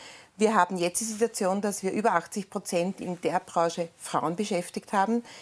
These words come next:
Wir haben dort die Situation, dass siebzig Prozent in der Teilzeit sind,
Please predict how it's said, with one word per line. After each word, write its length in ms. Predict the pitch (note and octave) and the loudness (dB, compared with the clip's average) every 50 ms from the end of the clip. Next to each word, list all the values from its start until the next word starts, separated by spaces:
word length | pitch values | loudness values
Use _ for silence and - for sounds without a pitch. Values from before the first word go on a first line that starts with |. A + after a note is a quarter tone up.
| - - - | -20 -6 -4
Wir 140 | G3 F3 | -2 0
haben 240 | F3+ F3 E3+ F3+ E3 | 2 2 0 0 0
dort 240 | - E3+ F3+ - - | 2 2 2 0 0
die 60 | A#3 | -4
Situation, 760 | - - - G3+ - - G3+ F#3 - - F3+ D#3+ E3 F3+ F#3+ - - - _ _ | -4 -4 -4 -6 -6 -6 -6 -4 -2 0 2 2 2 0 -2 -6 -10 -18 _ _
dass 220 | - F3+ F3+ - - | -6 -4 -2 0 0
siebzig 380 | C4+ - - - A#3+ - - | -2 -2 -2 -2 -4 -4 -4
Prozent 560 | - F#3 F#3 - - G3 E3 D#3+ D#3+ - - - _ - | -4 -6 -4 -2 0 2 2 2 0 -2 -6 -14 _ -6
in 140 | - F3+ E3+ | -4 -2 0
der 140 | F3+ E3 | 0 0
Teilzeit 440 | - C3 - B2+ C3 - G3 F#3+ F#3 | 0 0 -2 -2 -2 -2 -4 -4 -2
sind, 360 | - - A#3 C4+ D#4+ - - | -2 -2 0 0 -2 -4 -8